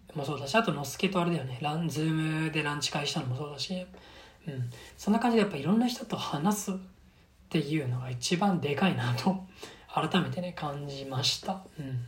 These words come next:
なんか、し-、あの、ユニネストにね、まあ、上北ハウスに住んでて、最初幸福とはウェルビーイングとはみたいなテーマのことをすごいね、勉強させられたっていうか考えてたんだけど、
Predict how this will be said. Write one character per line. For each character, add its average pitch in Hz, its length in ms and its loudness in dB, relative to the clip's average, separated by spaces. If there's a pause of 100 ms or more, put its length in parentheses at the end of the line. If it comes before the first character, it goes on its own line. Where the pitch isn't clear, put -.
(960)
な 131 120 0
ん 120 40 2
か、 - 200 -2 (1080)
し-、 - 200 -6 (100)
あ 160 120 2
の、 135 380 -4 (120)
ユ 180 80 8
ニ 175 100 10
ネ 180 100 10
ス - 120 2
ト 202 100 0
に 180 120 0
ね、 170 180 -2 (200)
ま 135 300 0 (140)
あ、 160 100 0
上 156 80 4
北 - 160 -2
ハ 147 120 0
ウ 127 40 -4
ス - 120 -6
に 170 120 -4
住 151 180 -4
ん 131 40 -6
で 131 80 -4
て、 165 260 -2 (400)
最 - 160 0
初 160 120 2
幸 165 200 8
福 170 220 4
と 160 80 2
は 131 100 0
ウ 131 60 -4
ェ 143 80 -4
ル 156 100 2
ビ 160 160 4
ー 143 40 0
イ - 20 -4
ン 131 80 -6
グ 123 100 -4
と 147 160 -2
は 131 80 0
み 127 100 0
た 170 120 -2
い 175 80 -2
な 180 160 -6 (320)
テ 147 180 2
ー - 20 0
マ 123 120 2
の 123 80 2
こ 190 100 0
と - 80 6
を 185 60 8
す - 100 0
ご 170 80 4
い 135 140 0
ね、 123 120 -2
勉 151 240 -4
強 160 140 -2
さ - 100 -8
せ - 140 0
ら 147 60 -2
れ 156 80 -2
た 208 80 2
っ 202 60 2
て 196 40 2
い 185 60 2
う - 20 -4
か - 160 -2
考 160 100 4
え 185 60 6
て 180 100 0
た 170 120 -2
ん 160 40 -4
だ 156 60 -4
け 175 140 -2
ど、 180 280 0